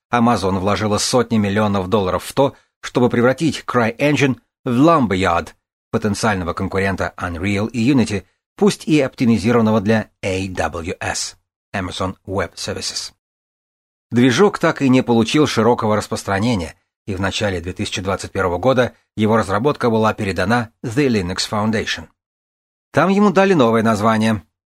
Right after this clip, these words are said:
Open three D Engine и сделали его бесплатным и общедоступным,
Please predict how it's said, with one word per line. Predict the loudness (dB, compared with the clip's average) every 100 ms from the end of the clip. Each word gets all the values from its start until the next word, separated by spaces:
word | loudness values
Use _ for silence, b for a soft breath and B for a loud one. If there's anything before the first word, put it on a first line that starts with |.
| 0
Open | 0 2 0 -2
three | -4 0 4 4 4
D | 4 2 2
Engine | 0 0 -2 -6 -12 _ _ -4
и |
сделали | -4 0 0 2 0
его | 0 0
бесплатным | 0 -4 0 0 4 6
и |
общедоступным, | 6 2 0 0 -2 -6 -8 -10